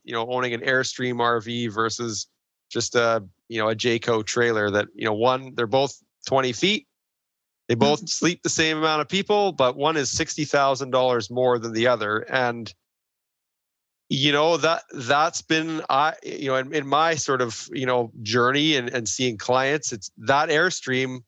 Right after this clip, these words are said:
Speaker 1: would be, make you more happy while you're camping. Uh,
Speaker 2: Yeah.
Speaker 1: for some of the parts of it, but I don't think the curve is exponential in line with the sixty thousand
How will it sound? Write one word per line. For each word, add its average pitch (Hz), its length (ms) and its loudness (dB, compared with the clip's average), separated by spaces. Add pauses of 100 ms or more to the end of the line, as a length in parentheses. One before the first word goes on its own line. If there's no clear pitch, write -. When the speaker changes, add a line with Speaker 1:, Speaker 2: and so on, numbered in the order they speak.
(200)
Speaker 1:
would 131 220 2
be, 147 300 0 (160)
make 143 240 0
you 139 140 0
more 143 220 4
happy 120 540 -4 (440)
while 131 260 4
you're 127 140 0
camping. 151 480 -4 (720)
Uh, 135 220 4 (120)
Speaker 2:
Yeah. 240 140 -2
Speaker 1:
for 180 240 0
some 208 360 0
of 202 180 2
the 156 100 2
parts 127 380 0
of 120 160 0
it, 135 200 2 (180)
but 135 120 2
I 143 80 2
don't 170 220 0
think 160 200 -4
the 139 80 -6
curve 151 300 0
is 120 160 -4
exponential 139 840 -2
in 131 200 -2
line 139 400 0
with 123 140 -10
the 120 60 -12
sixty 127 320 -10
thousand 110 600 -4